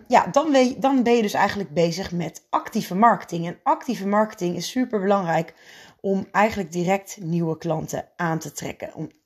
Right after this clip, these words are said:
om ze, om ze te vinden, te binden en ook te activeren dat ze echt iets bij jou gaan kopen. Want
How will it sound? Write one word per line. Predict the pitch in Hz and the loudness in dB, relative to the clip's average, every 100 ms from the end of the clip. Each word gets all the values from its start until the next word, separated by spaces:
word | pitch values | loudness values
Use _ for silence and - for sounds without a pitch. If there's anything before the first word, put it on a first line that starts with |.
| - | -8
om | 175 | -4
ze, | 147 156 151 - | 0 0 0 -4
om | 175 | -8
ze | 143 | -8
te | - | -8
vinden, | - 202 208 180 175 - - _ | 2 4 6 4 2 -2 -20 _
te | 180 | -8
binden | 127 196 190 180 | -2 -2 0 0
en | 170 175 | -2 -2
ook | 196 190 | -2 -2
te | - | -4
activeren | 175 180 - 226 175 | -4 -4 2 2 2
dat | 160 | 0
ze | - | -4
echt | - | -6
iets | 202 - | -6 -6
bij | 147 | -2
jou | 151 143 | 0 0
gaan | 151 - | -4 0
kopen. | 254 254 156 151 | 4 4 2 -4
Want | 165 | -4